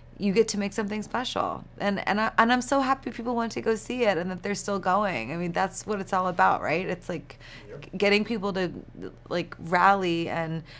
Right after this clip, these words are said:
Speaker 1: um, <sighs> to celebrate cinema, to celebrate art. And for me, it's about building community. And I think after, you know, and we're still in covid very much, but,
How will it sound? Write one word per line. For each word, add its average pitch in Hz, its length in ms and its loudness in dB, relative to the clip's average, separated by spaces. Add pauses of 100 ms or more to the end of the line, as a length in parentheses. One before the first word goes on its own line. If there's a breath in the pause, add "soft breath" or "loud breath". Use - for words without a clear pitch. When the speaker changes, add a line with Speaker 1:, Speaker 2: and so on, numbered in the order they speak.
(140 loud breath)
Speaker 1:
um, 170 460 -2 (1120 loud breath)
<sighs> - 60 -12 (800 loud breath)
to 208 80 -4
celebrate 226 440 4
cinema, 170 600 -2
to - 80 -10
celebrate 180 520 0
art. 160 340 -2 (120)
And 170 360 -4 (140)
for 202 120 0
me, 185 420 -2
it's - 320 -4
about 165 240 0
building 165 320 -4
community. 139 760 -8 (140)
And 180 260 -4
I 175 120 0
think 190 280 -6
after, 165 580 -6 (260)
you 190 100 -6
know, 175 240 -6
and 180 200 -4 (120)
we're 226 120 4
still 254 240 0
in 233 240 0
covid 170 380 -2
very 165 240 -2
much, 160 360 -6
but, 175 180 -4